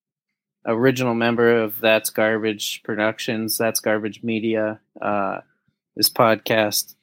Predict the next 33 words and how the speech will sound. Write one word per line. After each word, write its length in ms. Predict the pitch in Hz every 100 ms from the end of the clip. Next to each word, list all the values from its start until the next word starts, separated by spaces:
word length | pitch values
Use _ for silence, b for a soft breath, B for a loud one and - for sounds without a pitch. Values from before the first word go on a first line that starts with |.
| -
holds 300 | 135 120 113
a, 240 | 110 104
holds 240 | - 151 127
a 60 |
special 380 | 117 - 120 123
place 280 | 107 117 110
in 60 | 113
my 120 | 107
heart. 400 | 107 107 101 -
So, 380 | 107 101 95 92 _
you 100 | - 107
know, 180 | 107
I'll, 240 | 104 104 - _
I'll 100 | 110
give 220 | 104 110
you 60 | 107
boys 260 | 104 110 104
a 60 |
follow, 520 | 107 110 104 107 104 101
a 40 |
like, 280 | 101 107 101
subscribe, 720 | - 101 - 113 107 104 101 101 _
leave 160 | 110 110
a 60 | 107
rating, 340 | 110 110 104
a 60 | 104
review, 540 | 107 107 107 104 104 101
you 120 | 98
know, 140 | 101 101
all 120 | 104
that 200 | 107 104
good 180 | 101 95
stuff. 500 | - 107 104 -